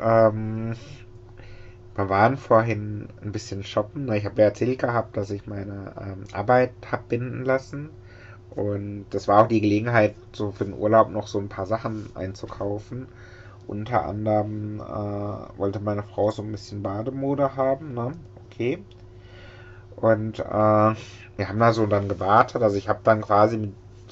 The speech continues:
ich war ja eh nicht da, ich hab meine Arbeit hab binden lassen, aber als ich dann fertig war, hab ich die dann gesucht,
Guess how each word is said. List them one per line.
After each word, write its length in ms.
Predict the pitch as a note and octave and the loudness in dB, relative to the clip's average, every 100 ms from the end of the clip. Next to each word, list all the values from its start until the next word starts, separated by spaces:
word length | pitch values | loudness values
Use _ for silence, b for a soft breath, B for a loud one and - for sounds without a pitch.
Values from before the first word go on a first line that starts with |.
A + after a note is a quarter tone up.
| - | -18
ich 160 | - - | -12 2
war 120 | G#2+ | 6
ja 100 | G#2+ | 8
eh 140 | G2+ A#2 | 6 2
nicht 260 | C3+ - | -2 0
da, 260 | C3 C3 B2+ | 4 6 6
ich 100 | B2 | 4
hab 160 | A2 A2 | -4 -6
meine 200 | G2 - B B B - | -12 -12 B B B -4
Arbeit 420 | A2+ B2+ C3 C3 | 0 4 2 2
hab 160 | B2 - | -2 -2
binden 320 | B2 B2 A#2+ | -4 -4 -4
lassen, 440 | A#2 A#2+ - A#2+ | -2 -2 -4 -4
aber 180 | A2 G2 | -2 -2
als 160 | G2 G2 | -4 -6
ich 60 | |
dann 160 | G2 F2 | -12 -10
fertig 460 | - C3+ C#3+ C#3 B2 | 2 2 4 0 0
war, 220 | A2+ A2 | 0 0
hab 140 | G#2+ | -4
ich 100 | F#2+ | -10
die 240 | - G#2 G2+ | -8 -6 -6
dann 220 | G2 F#2+ | -6 -8
gesucht, 580 | G2+ G#2+ E3+ - - | -6 -4 -4 -6 -16